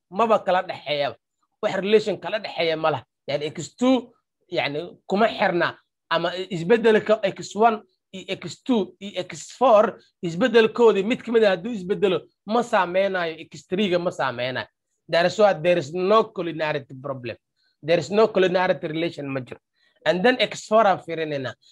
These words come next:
X four isagana maxaan isbarbar dhigaynaa? F statisticada wixii noo soo baxay iyo F criticalka wixii noo soo baxay. Haddii F statisticadu ay ka yar tahay F critical,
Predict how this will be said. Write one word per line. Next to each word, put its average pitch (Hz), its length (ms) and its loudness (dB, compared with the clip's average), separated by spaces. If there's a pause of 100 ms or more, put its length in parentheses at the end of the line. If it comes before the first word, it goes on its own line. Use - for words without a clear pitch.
(200)
X 147 220 -8
four 233 140 2
isagana 214 380 2
maxaan 180 200 2
isbarbar 180 420 -2
dhigaynaa? 175 380 0 (1400)
F 220 160 2 (100)
statisticada 208 680 0
wixii 190 200 -4
noo 208 140 2
soo 226 180 -4
baxay 208 320 -2 (320)
iyo 165 160 -12
F 220 180 0
criticalka 185 600 -4
wixii 160 180 -12
noo 160 160 -2
soo 147 180 -4
baxay. 135 300 -10 (340)
Haddii 160 280 0
F 214 260 2
statisticadu 214 720 -2
ay 190 160 2
ka 226 80 2
yar 226 220 4
tahay 165 200 0
F 214 200 0
critical, 202 580 -2